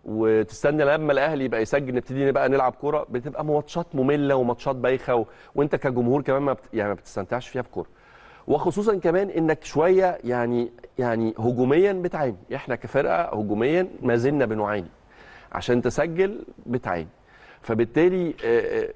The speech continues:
آه، ماتش بكره ممكن يك-، يبقى بنفس السيناريو ده، ونرجع لسيناريو بقى ما، ما قبل بيراميدز اللي هو، آه، سموحه، آه، آه، آه، آه، آه، سيراميكا، ولا ممكن يبقى ليها مدخل تاني بعد ال-،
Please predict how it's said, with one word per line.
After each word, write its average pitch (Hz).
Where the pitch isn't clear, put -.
آه، 120
ماتش 120
بكره 175
ممكن 175
يك-، 131
يبقى 127
بنفس 147
السيناريو 165
ده، 165
ونرجع 160
لسيناريو 139
بقى 151
ما، 117
ما 117
قبل 143
بيراميدز 147
اللي 113
هو، 131
آه، -
سموحه، 127
آه، 120
آه، 101
آه، 101
آه، 101
آه، -
سيراميكا، 120
ولا 127
ممكن 165
يبقى 131
ليها 156
مدخل 160
تاني 151
بعد 135
ال-، 110